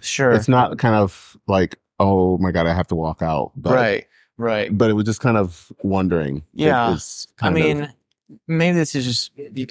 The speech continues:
Speaker 1: you know, I kind of admitted to it here. Like, I would love to have just some congregational, heartfelt singing. I know the night before,
Speaker 2: Mm-hmm.
Speaker 1: you know, they did a song in Spanish that I
Speaker 2: Yeah.
Speaker 1: was like, "I don't really know these words.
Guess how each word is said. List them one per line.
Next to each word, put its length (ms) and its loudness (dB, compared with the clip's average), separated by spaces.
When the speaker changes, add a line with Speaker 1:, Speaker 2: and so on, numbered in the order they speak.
Speaker 1:
you 120 4
know, 100 2
I 320 2
kind 180 -2
of 140 -4
admitted 380 0
to 120 -4
it 80 -2
here. 400 0
Like, 220 -8
I 720 4
would 280 0
love 380 2
to 100 -4
have 280 -2
just 200 -6
some 120 -6
congregational, 1000 -2
heartfelt 560 0
singing. 320 -4
I 80 0
know 140 0
the 80 2
night 240 2
before, 880 -2
Speaker 2:
Mm-hmm. 360 4
Speaker 1:
you 80 4
know, 100 4
they 140 4
did 160 -2
a 40 -2
song 280 0
in 100 -4
Spanish 720 0
that 160 4
I 40 4
Speaker 2:
Yeah. 60 4
Speaker 1:
was 140 -2
like, 280 -2
"I 140 0
don't 180 0
really 160 2
know 140 2
these 200 -2
words. 760 0